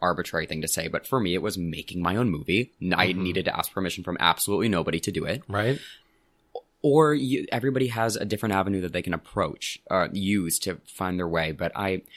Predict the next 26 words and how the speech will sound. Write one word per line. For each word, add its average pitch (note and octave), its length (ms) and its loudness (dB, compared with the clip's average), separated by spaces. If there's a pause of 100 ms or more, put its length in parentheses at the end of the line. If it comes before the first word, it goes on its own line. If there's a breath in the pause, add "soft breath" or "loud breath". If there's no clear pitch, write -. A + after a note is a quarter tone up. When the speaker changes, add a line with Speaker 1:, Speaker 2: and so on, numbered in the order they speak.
(280 loud breath)
Speaker 1:
I A#2 120 4
do A2+ 180 0
believe G2 380 2
that F2 360 2 (560)
if G#2+ 260 -2
you're A#2 120 0
going G2 240 0
to F#2 60 0
be F2 200 0
in F2+ 120 -2
this F2 160 -4
industry, B2+ 580 -2 (420 loud breath)
you G#2+ 160 -4
have B2+ 180 -2
to A2+ 80 -2
learn F#2+ 340 -2 (480)
a G2 60 -2
crap A2 580 2
ton F#2 180 -4
about D#2+ 220 0
yourself, - 500 -6
more A2 380 0
so B2 320 0
than F#2 380 -2 (120)
I F#2 140 0
think F2+ 260 -4